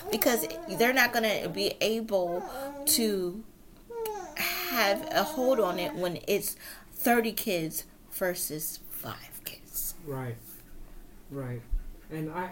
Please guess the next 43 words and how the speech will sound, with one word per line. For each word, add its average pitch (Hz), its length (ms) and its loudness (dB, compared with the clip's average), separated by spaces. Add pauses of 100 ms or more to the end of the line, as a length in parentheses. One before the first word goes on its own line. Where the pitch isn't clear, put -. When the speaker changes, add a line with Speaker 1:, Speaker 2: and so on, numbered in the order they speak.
Speaker 2:
I 190 80 -2
see 190 220 2
a 147 60 6
vision 147 360 0
like 135 160 -4
that 139 220 -2
too. 143 280 -2
They're 147 120 2
gonna 165 240 -2
have 165 340 -2
plenty 156 320 -4
of 120 140 -4
kids. 156 360 2 (360)
So 156 300 0 (300)
as, 165 180 -2 (220)
so 165 260 2 (160)
when 170 160 0
they 165 160 4
have 165 420 -4
those 196 260 2 (100)
kids 214 300 10
and 202 140 -4
counting, 226 440 0 (1120)
they 165 120 2
have 175 340 -2
to 165 80 -2
have 156 300 -2
a 135 40 -2
sheet 160 340 -4
that 135 100 -6
says, 156 280 0
"Okay, 156 500 0 (220)
well, 139 140 0
this 180 220 2
person's 190 420 -2
allergic 160 400 -2
to 147 80 0
this. 190 420 6 (240)
This 170 240 0
is 180 140 -2
the 147 80 2
thing 175 280 -2
that 156 220 0